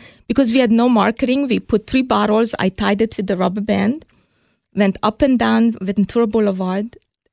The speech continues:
dropped it off at salons, and I said, "Please try it, and I'll be back."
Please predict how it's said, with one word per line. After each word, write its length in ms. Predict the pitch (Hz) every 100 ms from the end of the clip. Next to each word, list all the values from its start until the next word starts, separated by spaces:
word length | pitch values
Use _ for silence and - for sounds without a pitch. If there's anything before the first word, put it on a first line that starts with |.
| 170
dropped 320 | 180 196 -
it 60 | 254
off 180 | 240 240
at 120 | 233
salons, 540 | - 190 185 202 196
and 140 | 196 185
I 100 | 175
said, 220 | - - - -
"Please 300 | 190 220 -
try 280 | - 180 175
it, 160 | 185
and 140 | 180 170
I'll 120 | 156
be 120 | 160
back." 400 | - 107 - _